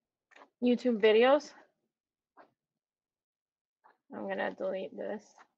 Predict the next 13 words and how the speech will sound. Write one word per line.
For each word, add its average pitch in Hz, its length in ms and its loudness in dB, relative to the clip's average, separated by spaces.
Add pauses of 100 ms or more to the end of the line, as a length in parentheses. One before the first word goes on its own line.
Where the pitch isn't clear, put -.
(1000)
I, 240 340 6
one 262 320 6
thing 339 220 0
that 294 140 8
I've 247 200 6
noticed 220 560 4
with 208 240 4
FigJam 202 760 4
is 190 100 -2
if 202 260 -2
you 240 160 2
bring 226 320 4
in 208 320 4